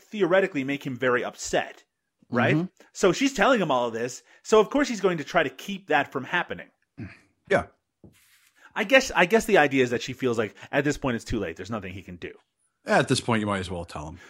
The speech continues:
Speaker 1: So his response to all of this, um, news is to say this.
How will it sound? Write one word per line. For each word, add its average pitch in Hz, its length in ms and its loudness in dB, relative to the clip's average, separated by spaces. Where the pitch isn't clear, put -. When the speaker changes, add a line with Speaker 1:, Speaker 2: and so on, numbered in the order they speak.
Speaker 1:
So 180 240 0
his 277 320 -2
response 196 680 0
to 170 240 -2
all 180 320 6
of 175 140 0
this, 156 440 0
um, 117 520 -2
news 135 680 -4
is 165 200 2
to 170 100 -6
say 185 340 4
this. 165 500 -2